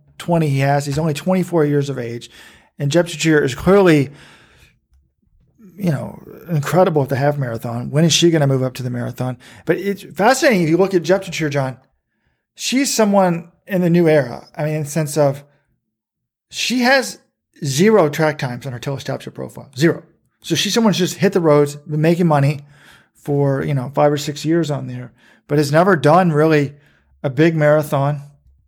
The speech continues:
or a big cha-, I mean, she's run the world half, but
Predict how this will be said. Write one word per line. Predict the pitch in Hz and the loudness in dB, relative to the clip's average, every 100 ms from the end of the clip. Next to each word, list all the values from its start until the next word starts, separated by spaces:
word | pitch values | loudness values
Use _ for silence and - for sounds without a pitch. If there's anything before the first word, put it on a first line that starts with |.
| _ _ _ _ _ _ _ _ | _ _ _ _ _ _ _ _
or | - 175 | -4 -2
a | 151 | 2
big | 165 170 | 0 0
cha-, | 170 | -4
I | 180 | -4
mean, | |
she's | 151 147 | -4 -2
run | 156 | -2
the | 143 | 0
world | 143 | 0
half, | 131 190 120 - | 2 2 0 -6
but | - 135 - | -4 -4 -6